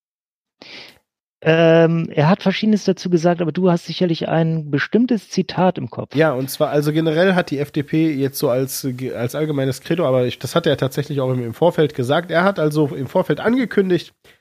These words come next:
Speaker 2: wenn bis zum dritten, äh, Wahlgang tatsächlich Bodo Ramelow noch nicht gewählt sein sollte, Klammer auf, was sehr wahrscheinlich war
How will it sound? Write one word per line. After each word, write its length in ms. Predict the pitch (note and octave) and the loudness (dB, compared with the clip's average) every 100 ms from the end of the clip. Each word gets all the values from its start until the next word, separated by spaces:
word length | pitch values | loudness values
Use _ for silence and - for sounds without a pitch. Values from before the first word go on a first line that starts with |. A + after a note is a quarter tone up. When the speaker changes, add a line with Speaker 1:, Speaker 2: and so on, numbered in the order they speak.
| _ _ _ - | _ _ _ 0
Speaker 2:
wenn 420 | E3 A3 D3 B2 | 2 4 2 2
bis 400 | F#3 - - - | 2 2 -8 -4
zum 280 | - F3+ D#3 | 0 2 0
dritten, 640 | C#3 G3+ - A3 G#3+ G3+ - _ _ | -2 -2 -2 -6 -4 -6 -10 _ _
äh, 240 | D#3 D#3+ D3 | 2 2 4
Wahlgang 480 | D#3 F#3+ D3+ D3 | 4 2 0 -2
tatsächlich 560 | C3+ C3+ - F#3+ F3+ - | -2 -4 -4 -6 -8 -4
Bodo 200 | D#3 D3 | -2 -2
Ramelow 300 | C#3 D#3+ D3+ | -2 -2 -2
noch 200 | D3 C#3 | -2 0
nicht 320 | F#3 G3+ - | 0 0 -2
gewählt 360 | F3 E3 F3+ F3 | -2 2 4 2
sein 300 | C#3 B2+ A#2+ | 2 0 0
sollte, 460 | A#2 G#2 G#2 D#2 - | 0 -2 -2 -8 -10
Klammer 340 | - C3+ D3 | -6 -2 0
auf, 240 | A2+ C#3+ - | 2 0 2
was 180 | C3+ - | -2 0
sehr 180 | B2 | -2
wahrscheinlich 560 | A#2 A2 A#2 A#2 G2+ - | 0 -2 -2 -2 -4 -6
war 280 | F#2+ G2 | -6 -6